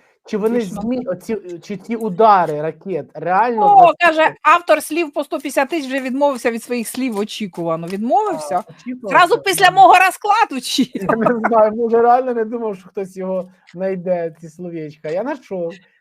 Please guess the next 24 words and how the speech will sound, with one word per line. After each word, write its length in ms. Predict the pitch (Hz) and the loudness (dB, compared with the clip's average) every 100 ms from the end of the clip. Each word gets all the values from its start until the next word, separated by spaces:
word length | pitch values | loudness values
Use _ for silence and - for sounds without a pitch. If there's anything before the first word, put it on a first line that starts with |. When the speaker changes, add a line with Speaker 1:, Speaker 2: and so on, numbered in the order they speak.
| - | -6
Speaker 1:
Так, 260 | 185 170 170 | -4 -4 -6
Speaker 2:
Е, 20 | |
Speaker 1:
Ланочка. 280 | 156 151 285 | -10 -10 -8
Speaker 2:
молодець. 560 | 302 330 330 254 175 _ _ _ | -6 -4 -6 -6 -10 _ _ _
Так, 200 | 262 233 | -4 -4
хорошо, 300 | 285 294 269 | -4 -6 -8
поїхали. 540 | - 233 233 220 175 151 147 _ 175 | -10 -12 -12 -14 -14 -16 _ _ _
Поїхали. 440 | 196 196 170 170 165 170 _ _ _ _ | -12 -12 -12 -12 -14 -18 _ _ _ _
Чи 400 | _ 214 214 220 | _ -12 -10 -8
реально 960 | 208 202 214 247 233 220 208 202 202 202 | -10 -10 -6 -6 -8 -10 -10 -10 -10 -14
ці 280 | - 208 202 | -14 -14 -12
ракети? 640 | 196 180 240 247 - 240 - | -12 -14 -12 -14 -10 -12 -4
А 120 | 214 | -2
нам 180 | 269 320 | -2 -4
їх 180 | 302 294 | -8 -10
уже 140 | 285 | -8
дали, 220 | 269 311 | -6 -6
кстати. 320 | - - 139 - _ _ _ _ _ _ _ _ | -8 -16 -20 -20 _ _ _ _ _ _ _ _
Speaker 1:
Ладно. 260 | 147 117 95 _ _ _ _ _ _ _ _ | -20 -20 _ _ _ _ _ _ _ _ _
Хто 200 | - 190 | -10 -10
знає? 320 | 139 104 92 _ _ _ _ _ _ _ _ _ _ | -10 -16 -20 _ _ _ _ _ _ _ _ _ _
Кажуть, 320 | 185 247 294 | -2 -2 -2
що 120 | - | -12
да. 280 | 156 117 107 | -12 -12 -14